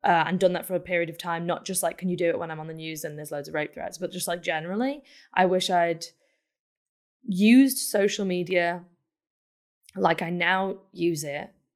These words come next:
where I, I use it, I still don't do it all the time, but I'm much better at it, where it's like, I use it,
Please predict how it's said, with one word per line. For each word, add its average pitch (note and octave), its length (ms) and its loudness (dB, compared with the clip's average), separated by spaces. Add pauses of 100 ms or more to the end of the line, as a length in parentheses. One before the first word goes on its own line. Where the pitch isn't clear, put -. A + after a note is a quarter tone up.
(600)
where E3+ 500 6 (140)
I, F3 560 -4 (760)
I F#3 60 -4
use F#3+ 220 0
it, - 200 -4
I F3 60 -16
still F3+ 220 -2
don't - 360 -10
do E3 140 -6
it - 80 -2
all - 80 -10
the - 60 -18
time, D#3 260 -8
but D#3 60 -10
I'm E3 160 -8
much - 280 -6
better D#3 260 0
at D3+ 100 -8
it, - 180 -16 (260)
where G3 160 8
it's F#3 140 4
like, F3+ 220 0
I F#3 80 4
use F3+ 540 -2
it, E3+ 340 2